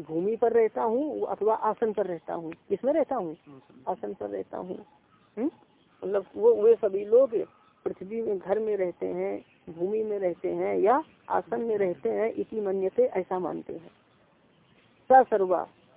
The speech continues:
वे सभी लोग ऐसा मानते हैं कि घर में रहते हैं, भूमि में रहते हैं अथवा आसन पर रहते हैं, यही मानते हैं ना, और अपने कमरे में रहते हैं, ऐसा सब मानता है। और न ही देह मात्र आत्मदर्शिना, कि देह मात्र को आत्मा समझने वाले,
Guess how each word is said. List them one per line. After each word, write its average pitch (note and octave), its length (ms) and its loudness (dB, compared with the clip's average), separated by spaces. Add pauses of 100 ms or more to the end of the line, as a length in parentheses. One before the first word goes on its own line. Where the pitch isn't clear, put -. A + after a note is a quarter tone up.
(120)
वे A#3 220 10
सभी G#3+ 320 0
लोग G#3+ 200 4
ऐसा F#3+ 260 -4
मानते F#3 380 -6
हैं A3 320 -4 (320)
कि - 100 0
घर F#3 220 0
में G#3+ 160 0
रहते F3+ 300 -2
हैं, G#3+ 280 -4 (300)
भूमि G3+ 320 -2
में G#3+ 140 -2
रहते F#3 340 -2
हैं B3+ 260 -4 (120)
अथवा A3+ 340 0 (300)
आसन F3+ 260 -6
पर C#3 140 -10
रहते - 300 -20
हैं, D3 260 -20
यही G#3+ 140 6
मानते A3+ 300 0
हैं F3 120 -2
ना, C#4+ 160 -2 (480)
और F3 80 0
अपने E3+ 240 -2
कमरे G3+ 280 -2
में A3+ 80 -6
रहते G#3 260 -8
हैं, G#3 180 -12 (640)
ऐसा F3+ 260 -2
सब F#3+ 160 -8
मानता F#3 420 -2
है। D#3+ 180 -8 (540)
और F#3+ 80 4
न G#3 140 4
ही B3+ 380 4
देह A3 340 6
मात्र A#3+ 360 0
आत्मदर्शिना, G#3 840 -4 (440)
कि G#3 120 0
देह A#3 320 2
मात्र A#3 360 2
को A#3 160 6
आत्मा A3 440 2
समझने F3 400 -4
वाले, D3 300 -6